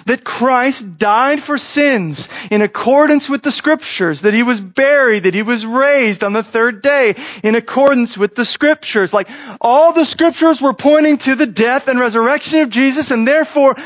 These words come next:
this is of first importance.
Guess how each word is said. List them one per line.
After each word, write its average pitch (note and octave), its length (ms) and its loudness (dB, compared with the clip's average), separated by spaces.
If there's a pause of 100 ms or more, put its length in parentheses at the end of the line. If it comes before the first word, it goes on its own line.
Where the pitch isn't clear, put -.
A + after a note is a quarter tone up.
(140)
this C#4+ 500 0
is D#4+ 400 0
of D#4 500 2 (640)
first - 420 -6
importance. D#3+ 720 -8